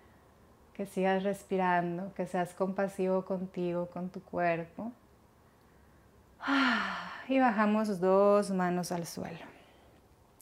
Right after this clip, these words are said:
Eso. Vamos a llevar caderas atrás para un medio split. Entonces ya sabes tus opciones, manos en muslo, espinilla o suelo o en tus blocks.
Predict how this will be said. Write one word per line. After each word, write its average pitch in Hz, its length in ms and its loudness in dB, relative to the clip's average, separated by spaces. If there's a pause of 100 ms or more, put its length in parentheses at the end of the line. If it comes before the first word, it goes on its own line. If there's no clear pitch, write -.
(180)
Eso. - 640 -8 (920)
Vamos 233 240 4
a 269 40 6
llevar 247 240 10
caderas 247 320 8
atrás 277 400 6
para 247 200 2
un 240 120 2
medio 233 260 6
split. 254 540 0 (480)
Entonces 208 760 0
ya 262 140 4
sabes 254 280 0
tus 277 160 -6
opciones, 285 580 2
manos 226 340 0
en 226 120 -2
muslo, 220 260 -4
espinilla 202 520 -2
o 202 40 -6
suelo 226 500 0
o 196 100 0
en 190 160 -6
tus 170 220 -10
blocks. 220 460 2